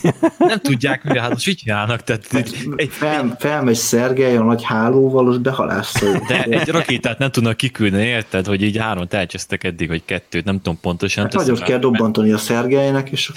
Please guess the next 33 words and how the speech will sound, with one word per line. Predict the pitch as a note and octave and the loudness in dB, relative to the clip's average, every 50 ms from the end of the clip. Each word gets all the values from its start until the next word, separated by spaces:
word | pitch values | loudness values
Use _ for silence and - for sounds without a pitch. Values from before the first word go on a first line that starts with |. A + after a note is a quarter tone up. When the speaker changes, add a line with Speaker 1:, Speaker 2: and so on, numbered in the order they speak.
| - | -6
Speaker 3:
akkor | - - C3 | 0 0 2
Speaker 2:
Hát | C3 C3 | 2 2
ez | A2+ A2 C3 | 0 -2 0
komolyan. | D3 C3+ A2+ G#2 G2 F#2 F2+ F#2 F2+ _ _ - - - - - - - - - - - - - - - | 0 0 0 0 -2 -2 -4 -6 -8 _ _ -20 -20 -20 -20 -20 -20 -18 -14 -10 -10 -10 -10 -12 -14 -12
Na, | - B2+ A#2 G#2+ G2 F#2+ | -6 -2 0 0 0 0
de | G2+ G#2+ G#2+ | 0 0 0
egyébként | A2 G#2+ A2+ A2+ - - A2+ A2 A2 - | 2 2 0 -2 0 0 -2 -2 -2 -4
ugye | - - A2+ G#2+ A#2 A2 | -6 -6 -2 0 0 2
ezért | G#2 A#2+ A2 A2 G#2+ G#2 | 2 2 2 2 2 2
van | G2+ G#2 G#2 | 2 2 2
az, | G#2+ G#2 - - | 2 0 0 -2
hogy | - G#2+ G#2 F#2+ | -2 -2 -2 0
igazából | A2 A2 G#2+ G2+ G#2+ G#2+ G#2+ G2+ A2 A2+ A2 | 0 0 0 0 0 0 0 0 0 0 2
neki | A2 G#2+ G#2 - - | 2 0 0 0 0
nagyon | A2 A2 A2 G#2+ G2+ G2 | 0 0 2 2 2 0
megérné, | G2 G2 F#2+ F#2+ F#2+ F#2+ F#2 F2+ F#2 F2+ F#2 F#2+ F#2 A2 G#2+ | 0 0 0 0 0 0 0 0 0 0 -2 -2 -4 -6 -8
ha | - - G2+ G2 F#2 F2+ F#2 - - - _ _ _ _ - B2+ - | -6 -2 0 0 0 0 -2 -2 -6 -8 _ _ _ _ -20 -20 -10
privátba | - - G2+ F#2+ F2+ F2 F2+ F2+ F#2+ | -4 -4 -2 0 0 -2 -2 -4 -6
tartanák. | - - F#2 F2 F2 - - F2+ F2 F2+ F#2+ F#2+ - - - _ _ _ - G2 - - - B2+ B2+ - - _ _ _ _ _ _ _ _ _ _ _ _ _ - - | -4 -2 -2 -2 -2 -4 -6 -6 -4 -4 -4 -4 -8 -12 -20 _ _ _ -12 -12 -12 -12 -14 -16 -16 -16 -18 _ _ _ _ _ _ _ _ _ _ _ _ _ -6 -2
De | A2 A2 A2+ | -2 0 0
az | G#2 B2 A2+ | 0 0 0
is | A2+ A2 - | 0 0 0
ugye, | A#2 G#2+ G#2+ A2+ A2+ G#2 | 0 0 2 2 0 0
de | G2+ G#2 G#2+ | 0 0 0
a | G#2 G#2 G#2 G#2+ | 0 0 -2 -4
privátba | - A2+ G#2+ A2 G#2 G2+ F#2+ G2 | -4 -2 0 0 0 0 -2 -4
tartás | - - G2+ G#2 - - G#2 G2 - | -4 -4 -4 -4 -2 -2 -2 -2 -2
az | G2+ G2+ | -2 -4
nagyon | G2+ G#2 G#2 G2+ G2+ G2 | -2 -2 -2 0 -2 -2
nagy | F#2+ F#2+ F#2 - | -4 -6 -8 -6
pénzösszeget | - G2 F#2+ F#2 F#2 F#2 - - F2+ F#2 - | -6 -4 -4 -4 -6 -6 -6 -4 -4 -6 -6
hozna | - G2 F#2 F#2 F#2 | -6 -6 -6 -6 -4
be. | F2+ F#2+ F2+ | -4 -4 -6